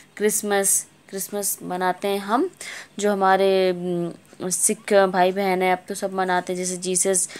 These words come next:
क्राइस्ट, उनका बर्थडे रहता है उस दिन, तो हम उनकी याद में क्रिसमस मनाते हैं। गुरु पर्व, हमारे जो सिख भाई बहन होते हैं वो गुरु पर्व मनाते हैं। उस दिन क्या हुआ था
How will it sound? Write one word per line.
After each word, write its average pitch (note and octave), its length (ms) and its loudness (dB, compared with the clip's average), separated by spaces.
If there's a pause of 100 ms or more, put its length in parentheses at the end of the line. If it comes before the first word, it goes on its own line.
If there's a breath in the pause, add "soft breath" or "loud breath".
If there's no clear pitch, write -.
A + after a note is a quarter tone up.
(160 loud breath)
क्राइस्ट, F#3+ 440 4 (300)
उनका F3+ 240 -2
बर्थडे F3 420 2
रहता F3 300 -2
है F3 100 2
उस F3 140 -4
दिन, A#3+ 220 -4
तो B3+ 120 -4
हम F#3+ 240 -6
उनकी F3+ 480 -4 (420 loud breath)
याद F3+ 180 6
में G3 140 -2
क्रिसमस G3 480 -4
मनाते F3+ 380 -2
हैं। F#3 140 0
गुरु F#3+ 240 2
पर्व, F3 420 2 (360 loud breath)
हमारे F3 260 2
जो F#3 120 -4
सिख - 280 -4
भाई F3+ 220 2
बहन F3+ 260 0
होते F3 280 -2
हैं F3+ 140 0
वो F3+ 140 -4
गुरु F3+ 340 0 (380 loud breath)
पर्व F3+ 300 2
मनाते E3+ 380 0
हैं। F3 260 -2 (180)
उस F3+ 120 -4
दिन F#3 180 -4
क्या F3 220 0
हुआ F3+ 280 2
था C4 280 0